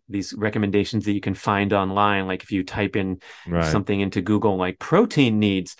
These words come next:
Speaker 1: Uh, so those protein requirements, daily requirements, are for survival. So you don't die, so you don't lose your hair and waste away. Uh, that's a whole lot different than what's optimal. And the experts like Doctor Paul Saladino,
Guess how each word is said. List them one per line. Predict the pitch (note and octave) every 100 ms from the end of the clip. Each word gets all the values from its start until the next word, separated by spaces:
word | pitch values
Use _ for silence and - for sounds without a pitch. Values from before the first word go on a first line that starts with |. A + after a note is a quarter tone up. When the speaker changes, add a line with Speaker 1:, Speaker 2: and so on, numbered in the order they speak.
| - - -
Speaker 1:
Uh, | G#2
so | G2 A#2
those | G#2+ F#3 G3
protein | - C3+ B2+ A#2+ A2 G#2 -
requirements, | - G#2+ - - A2+ A2+ G2 F#2+ F#2+ - - _ - _ G#2
daily | A#2+ A#2+ A2+ G#2+
requirements, | G2 F#2+ - G#2+ G#2+ F#2 F#2
are | - G2+
for | - G2+
survival. | - G#2+ G#2+ C#3+ A#2 G2 -
So | -
you | A2+
don't | A#2+ G#2+
die, | B2+ C#3+ A2 G#2+
so | G#2+ A#2+
you |
don't | A#2 A#2+
lose | A#2+ A#2+ C3
your | A2+
hair | G#2+ C3 A#2+ A2
and | G2+
waste | A2 G#2
away. | - G#2+ C3+ G2+ G2 - - -
Uh, | A2
that's | G#2+ G#2+
a |
whole | A2 D3 B2+
lot | A2 G#2
different | B2 A2+ G2+
than | G2+
what's | G2 F#2+
optimal. | - G2 - B2 C3 D#3 - - -
And | - G2+ G2 G2 G2
the | G#2
experts | A2 G#2+ - G#2 -
like | G#2+ G2 F#2+
Doctor | G#2 F#2
Paul | G#2+ G#2 F#2+
Saladino, | G#2 F#2+ F#2+ B2+ B2+ B2 A2+